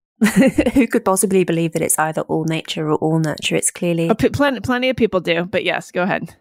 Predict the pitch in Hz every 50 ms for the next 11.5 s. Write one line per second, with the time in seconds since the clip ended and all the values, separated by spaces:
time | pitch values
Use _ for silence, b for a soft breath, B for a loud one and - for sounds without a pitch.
0 | _ _ - 233 233 226 214 196 180 170 - 196 208 208 208 208 214 - 254 220
1 | 208 - - 214 208 208 240 214 196 220 - - - - - - - 196 - -
2 | - 190 175 180 170 165 160 156 - 170 175 170 - - - - - 160 160 143
3 | - - 143 139 139 143 160 - - - - - - 160 147 - 170 151 151 151
4 | 151 147 151 151 151 151 147 147 - - - - 175 160 - - - 226 220 208
5 | 180 170 - - 175 165 160 156 151 151 - - - 151 - _ _ - - -
6 | 156 143 139 151 170 190 - _ _ _ _ _ _ _ _ _ _ _ _ _
7 | _ _ _ _ _ _ _ - 196 - - 262 247 240 - _ - 196 170 170
8 | 170 170 170 - - _ - - - - - _ _ _ _ _ _ _ _ _
9 | _ _ _ _ - 202 202 202 208 208 214 - 170 165 165 - 165 160 156 -
10 | - - 143 139 143 160 190 190 175 160 156 151 147 - 160 147 156 143 139 135
11 | 156 - - 113 - - - - -